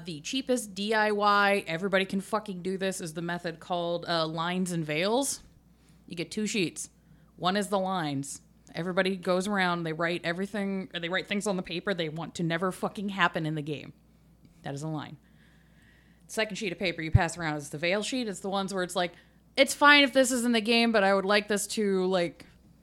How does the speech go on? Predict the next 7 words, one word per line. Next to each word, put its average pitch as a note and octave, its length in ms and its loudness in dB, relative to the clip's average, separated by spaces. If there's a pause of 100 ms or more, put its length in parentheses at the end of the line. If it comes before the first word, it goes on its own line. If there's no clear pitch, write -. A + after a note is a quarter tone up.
(340)
be F#3 160 -4
kind F#3 220 0
of E3 120 -2
behind F3 380 0
closed F3+ 340 -2
doors E3+ 640 0
or D#3+ 400 -2